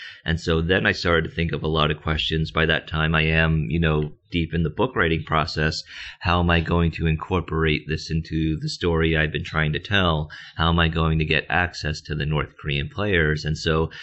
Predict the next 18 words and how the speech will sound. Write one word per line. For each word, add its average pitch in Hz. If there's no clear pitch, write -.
it -
was 87
a 82
mix 90
of, 82
um, 80
feeling, 85
you 82
know, 78
empathetic 101
towards 104
the 82
South 87
Korean 139
players 131
on 127
the 131
team, 135